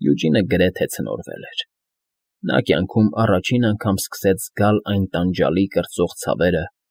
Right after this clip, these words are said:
որ բերում է անորոշ ու խելագար սերը։ Հոգեկան ցավերի հետ մեկտեղ այն որպես իսկական ֆիզիկական ցավ ի հայտ էր գալիս արևահյուսակի շրջանում,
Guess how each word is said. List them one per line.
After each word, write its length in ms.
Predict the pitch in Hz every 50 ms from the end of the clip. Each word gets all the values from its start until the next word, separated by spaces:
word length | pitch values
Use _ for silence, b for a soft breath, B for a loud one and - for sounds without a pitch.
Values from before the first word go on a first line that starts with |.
| _ _ _ _
որ 180 | 147 147 135 -
բերում 340 | - 107 98 104 107 104 104
է 60 | 101 - -
անորոշ 500 | 107 107 104 98 92 98 104 110 104 - -
ու 160 | - 131 117
խելագար 580 | - - 104 90 78 69 - - 58 - - -
սերը։ 360 | - - - - - - - - _ _ _ _ _ _ _ _ _ _ _ _ _ _ _ _ _ _ _ _ _ _ _ -
Հոգեկան 520 | 117 113 - - 98 - - 110 120 120 117
ցավերի 400 | - 107 82 - 71 78 98 98
հետ 140 | 98 92 -
մեկտեղ 520 | 76 65 71 - - - 110 104 95 - - - _ _ _ _ _ _ - -
այն 220 | 156 156 147 127
որպես 400 | 98 90 87 - 101 95 - -
իսկական 560 | - 110 - - - 85 80 - - 107 107 -
ֆիզիկական 680 | - 98 90 85 92 - - 85 85 - 85 85 - -
ցավ 240 | - 110 104 98 - _
ի 140 | - 107 101
հայտ 320 | - - 101 110 110 - 101
էր 100 | 98 101
գալիս 400 | - 90 78 82 87 90 - - - - _ _ _ _ _ _ -
արևահյուսակի 840 | 143 131 123 113 107 101 90 - 107 98 - - 90 - - 92 87
շրջանում, 600 | - 92 85 - - - - - - - -